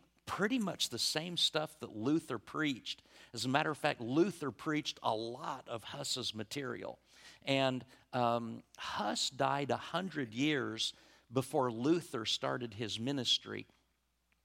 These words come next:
And, um, but there were a group of followers that followed, uh, Huss, and they were called the Moravians or the United Brethren. And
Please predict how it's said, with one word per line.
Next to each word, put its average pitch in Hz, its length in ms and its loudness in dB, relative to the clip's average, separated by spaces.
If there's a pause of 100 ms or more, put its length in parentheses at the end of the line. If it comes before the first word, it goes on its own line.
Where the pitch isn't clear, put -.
(260)
And, 131 360 4
um, 117 200 2 (260)
but 147 160 4
there 156 120 4
were 147 200 2
a 135 120 8
group 131 500 4
of 151 140 0
followers 139 800 0
that - 160 -4
followed, 135 760 2 (380)
uh, 117 400 6 (300)
Huss, 143 640 0 (300)
and 135 180 0
they 131 140 6
were 165 180 -2
called 117 460 -4
the 131 60 0
Moravians 117 1200 0
or 131 220 4
the 120 140 -4
United 117 760 -2
Brethren. 110 640 -2 (560)
And 131 440 2